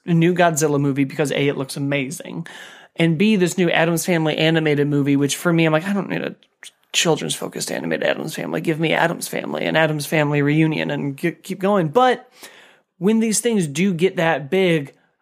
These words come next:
I do get dope stuff like these Mezco Addams Family figures that I don't think I would have ever seen if they weren't trying to make this movie, or these huge Godzilla figures. And now that this next Godzilla movie has every monster under the sun,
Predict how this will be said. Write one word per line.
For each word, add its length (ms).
I 160
do 240
get 460
dope 420
stuff 640
like 220
these 220
Mezco 520
Addams 380
Family 320
figures 380
that 140
I 100
don't 180
think 140
I 80
would 140
have 180
ever 300
seen 420
if 100
they 140
weren't 340
trying 220
to 80
make 240
this 240
movie, 460
or 140
these 220
huge 760
Godzilla 580
figures. 400
And 200
now 180
that 240
this 200
next 260
Godzilla 340
movie 220
has 180
every 220
monster 420
under 160
the 120
sun, 640